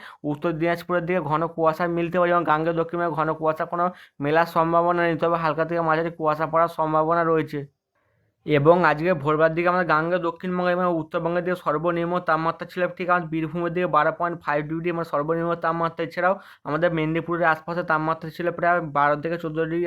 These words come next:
আশপাশে, এছাড়া কলকাতা দিকে ষোলো পয়েন্ট ছয়, ডায়মন্ড হারবার দিকে চোদ্দো পয়েন্ট ছয়, কাকদ্বীপের দিকে চোদ্দো পয়েন্ট ফাইভ,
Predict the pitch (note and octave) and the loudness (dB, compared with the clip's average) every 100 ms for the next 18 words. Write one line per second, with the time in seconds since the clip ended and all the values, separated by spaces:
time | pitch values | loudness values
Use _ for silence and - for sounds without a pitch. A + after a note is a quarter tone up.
0 | E3 - E3 D#3+ D#3 E3+ E3+ D3 D3+ D3+ | -2 -2 -6 -6 -6 -4 -4 -2 -2 0
1 | E3 D#3+ D3+ D#3 D#3+ - D#3+ D3+ D3 D3 | -4 -2 -2 -2 -4 -2 -2 0 0 0
2 | D#3 D3+ E3 E3 D3+ D3+ D3+ E3 D3+ E3 | -2 -2 -4 -4 -6 -6 -4 -4 -2 -2
3 | F3+ - - - C#3+ C#3+ D#3 D#3 E3 E3+ | -2 -8 -8 0 0 0 -2 -2 -2 -2
4 | D#3 D3+ D#3 E3 D#3 D#3 | -2 -2 -2 -2 -2 -2